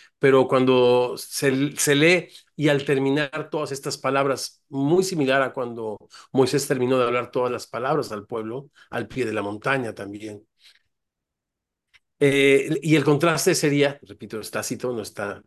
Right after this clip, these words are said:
así como explícito allí, eh, que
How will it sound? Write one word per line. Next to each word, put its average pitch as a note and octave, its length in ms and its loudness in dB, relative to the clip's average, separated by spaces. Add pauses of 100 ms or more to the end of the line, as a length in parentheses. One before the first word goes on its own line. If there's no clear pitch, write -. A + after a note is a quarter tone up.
así - 240 -12
como G2+ 180 -8
explícito G#2+ 440 -10
allí, B2+ 340 -4 (380)
eh, B2+ 560 -4 (640)
que D3 720 4